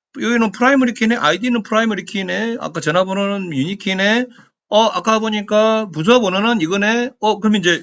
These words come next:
이 데이터 딕셔너리에 이런 제약 조건이 딱 있는 걸 확인하고 이제 해당 제약 조건들을 다 적용하는 거죠. 그러니까. 이해되셨죠? 이제 고리된다 이 말입니다. 제가 여기서 이제,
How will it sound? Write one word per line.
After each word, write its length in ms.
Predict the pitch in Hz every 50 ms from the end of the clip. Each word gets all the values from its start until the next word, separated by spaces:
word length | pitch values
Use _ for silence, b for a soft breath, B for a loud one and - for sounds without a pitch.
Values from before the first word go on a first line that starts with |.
| - _ -
이 240 | 170 180 196 190 190
데이터 300 | - 123 131 - 170 160
딕셔너리에 520 | 160 180 208 202 185 190 175 160 160 156
이런 140 | 147 151 139
제약 220 | 135 160 175 175
조건이 320 | 180 170 - 160 151 131 -
딱 160 | 147 131 127
있는 180 | 127 143 151
걸 140 | 151 139 131
확인하고 640 | 147 151 156 147 139 135 131 170 226 302 320 - _ _ _ _ _ _ _ _ _ _ -
이제 160 | 107 117 113
해당 240 | 131 127 143 143 139
제약 240 | - 135 131 131
조건들을 420 | - 139 - 123 117 110 110 107 101
다 280 | - 127 151 196 214 b b b _
적용하는 480 | - 127 117 127 123 120 113 113 117 110
거죠. 180 | 98 90 90
그러니까. 460 | 87 85 87 87 85 - _ - - _ _ _ _ _ _ _ _
이해되셨죠? 720 | - 151 170 165 175 165 185 180 180 165 165 208 240 - _ _ _ _ _ _ _ _ _ -
이제 100 | 110 107
고리된다 640 | - 127 127 147 139 120 110 107 95 107 120 123
이 40 | 107 95
말입니다. 460 | 92 90 87 82 80 80 78 73 - _ _ _ _ _ _ _ _ _ _ _ _ _ _ _ _ _ _ _ _ _ _ _ _ _ _ _ _ _ _ _ _ _ _ _ _ _ _ _ _ _ _ _ _ _ _ _ _ - 151
제가 260 | 147 165 180 190 165 - -
여기서 260 | 170 180 156 - 143
이제, 420 | 123 123 120 107 113 143 190 240